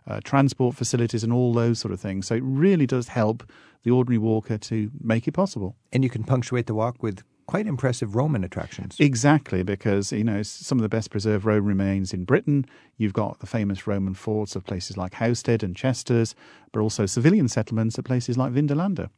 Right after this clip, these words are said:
Speaker 2: And this wall was quite an engineering feat. They had it well figured out. What was the sort of big picture for this wall from a Roman engineer's point of view?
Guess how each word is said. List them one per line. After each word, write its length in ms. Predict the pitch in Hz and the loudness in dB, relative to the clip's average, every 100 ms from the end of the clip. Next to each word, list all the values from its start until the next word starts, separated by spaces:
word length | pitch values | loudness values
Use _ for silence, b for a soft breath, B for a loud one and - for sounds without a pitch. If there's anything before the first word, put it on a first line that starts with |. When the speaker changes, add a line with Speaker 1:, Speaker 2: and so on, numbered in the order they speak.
| _ - | _ -2
Speaker 2:
And 180 | 127 | 0
this 100 | 135 | 0
wall 160 | - 196 | 0 0
was 120 | 139 | 0
quite 180 | - 160 | 0 0
an 80 | 131 | 0
engineering 540 | 139 127 117 135 107 | 0 0 2 0 -2
feat. 240 | - 143 - | -2 -4 -2
They 80 | |
had 100 | 156 | -2
it 100 | 175 | -2
well 180 | 110 131 | -2 -2
figured 260 | 127 123 113 | -2 -2 -2
out. 80 | 104 | -2
What 80 | |
was 160 | 190 - | -4 -6
the 60 | - | -4
sort 140 | 139 | -4
of 120 | 98 | -2
big 180 | 110 104 | -4 -6
picture 280 | - 120 104 | -8 -8 -8
for 160 | - 95 | -6 -8
this 180 | 87 - | -8 -6
wall 200 | 95 85 | -6 -6
from 180 | 95 | -6
a 60 | 90 | 0
Roman 260 | 113 110 107 | 2 2 0
engineer's 400 | 104 101 101 - | -2 -2 -4 -6
point 200 | 87 82 | -8 -6
of 40 | |
view? 160 | 82 | -10